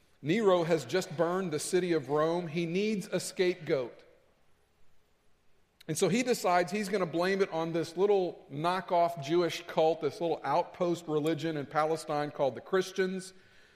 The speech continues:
So he announces that the Christians have burned the city of Rome, and he sends his henchmen all throughout the city rounding up Christians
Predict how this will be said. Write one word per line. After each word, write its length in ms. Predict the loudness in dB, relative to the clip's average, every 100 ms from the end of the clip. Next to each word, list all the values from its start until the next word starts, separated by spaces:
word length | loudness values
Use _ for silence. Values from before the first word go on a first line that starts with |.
| _
So 140 | -2
he 140 | 4 4
announces 960 | 4 0 -2 -4 -6 -4 -4 -6 -14 -20 _ _ _ _ -20 -20 _
that 140 | -2 -2
the 40 |
Christians 600 | 0 0 0 0 0 0
have 180 | -2 2
burned 320 | 2 2 0
the 60 | -2
city 320 | 0 2 2
of 120 | 0
Rome, 380 | 0 2 2 0
and 80 | -2
he 60 |
sends 400 | -4 0 0 0
his 240 | 2 2 2
henchmen 400 | -4 -4 -2 0
all 160 | 0
throughout 360 | 0 2 2 2
the 120 | -2
city 240 | -2 -2 0
rounding 560 | 0 0 0 0 0
up 160 | -2 -2
Christians 640 | -4 -4 -6 -14 -16 -20